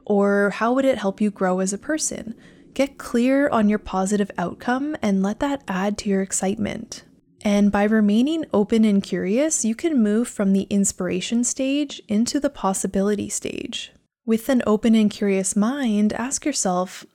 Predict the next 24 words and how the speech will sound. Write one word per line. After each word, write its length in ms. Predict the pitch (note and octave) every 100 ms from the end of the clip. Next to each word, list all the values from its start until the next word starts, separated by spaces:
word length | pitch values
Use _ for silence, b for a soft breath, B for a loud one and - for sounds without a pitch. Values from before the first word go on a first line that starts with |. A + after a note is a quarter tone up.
| _ -
"What 220 | A3+ D#4+
if 160 | G4 C4+
it 100 | A3+
was 140 | F#3+
possible? 640 | - E3+ - A3 - - - _
Then 280 | - D#4 D4
what?" 240 | D3 - - _ _ _ _
And 120 | A3
allow 260 | A3+ A3+ A#3+
yourself 360 | D4+ D#4 C#4 C4
to 100 | A3+
brainstorm 840 | - F#3+ F#3+ - B3 B3+ C4+ B3
without 480 | G3+ - G#3 C#4 -
being 220 | A3+ A#3
attached 560 | A3 - F3+ F#3 -
to 140 | - -
any 180 | F#3+ F#3+
of 80 |
the 140 | G3 G#3+
answers. 480 | C4 B3 - - - b b b
You're 140 | - G3+
just 280 | A3 A3 D4
exploring 500 | C#4 - C#4+ C#4+ C#4+
possibilities, 1120 | C#4+ C#4 C#4 A#3+ A#3 A#3 A#3 A3+ A#3 A3